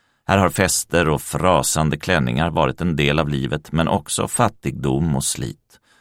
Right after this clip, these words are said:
Orostider, olyckliga kärlekar och sjukdomar har säkert kastat sina skuggor över trakten, precis som på alla andra platser. Nu känns det mest fridfullt och ombonat.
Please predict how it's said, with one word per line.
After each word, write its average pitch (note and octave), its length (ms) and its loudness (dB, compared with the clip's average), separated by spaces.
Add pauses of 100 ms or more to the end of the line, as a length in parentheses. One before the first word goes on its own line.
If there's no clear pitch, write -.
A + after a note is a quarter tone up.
(260)
Orostider, D#2 1200 0
olyckliga D#2 680 0
kärlekar D2 760 0
och D2+ 120 -2
sjukdomar D2 720 -2
har C2 140 -2
säkert - 420 -6
kastat E2+ 400 -2
sina C#2 180 -2
skuggor C#2+ 600 0
över C#2 180 -4
trakten, - 520 -6 (300)
precis F#2 540 -2
som E2+ 260 -2
på - 80 -2
alla F2+ 200 0
andra E2+ 380 0
platser. - 540 -8 (1000)
Nu C3 240 4
känns G2 360 2
det F#2 100 -2
mest E2 400 2
fridfullt C#2+ 960 -2
och D#2 180 0
ombonat. C2+ 720 -2